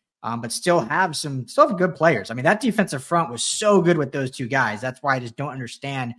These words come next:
getting rid of those two. And I just don't really fully understand that, but that's a different story. So what, how do you feel about that matchup of the trenches,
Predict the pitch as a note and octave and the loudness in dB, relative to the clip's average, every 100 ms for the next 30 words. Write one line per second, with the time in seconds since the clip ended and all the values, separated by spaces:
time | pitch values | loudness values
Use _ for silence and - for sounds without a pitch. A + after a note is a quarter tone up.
0 | - _ - D3+ C#3+ C3+ B2+ C3 B2 - | -16 _ -4 -2 -2 -2 -2 -2 -4 -6
1 | D#3+ D3+ C3+ A#2 A2+ A2+ - _ - - | -4 -2 -2 -4 -6 -8 -12 _ -18 -16
2 | A#2+ - C#3 B2 A#2+ G#2+ - B2+ G#2+ - | -14 -10 -10 -10 -14 -14 -12 -10 -10 -10
3 | A2+ F#2 E2+ - G#2+ A2+ - G#2+ G2 - | -10 -10 -12 -14 -10 -10 -12 -20 -18 -14
4 | G2 E2 _ _ _ _ _ _ E3 F#3 | -12 -12 _ _ _ _ _ _ 6 8
5 | F#3+ F#3+ - F#3 E3 C#3 B2+ C3+ D#3+ D#3 | 8 4 4 4 6 4 2 -2 -2 -4
6 | D#3 E3+ D3+ A2 G#2+ - D#3 F#3 G3 G3 | -2 -2 -4 -6 -4 0 0 2 0 0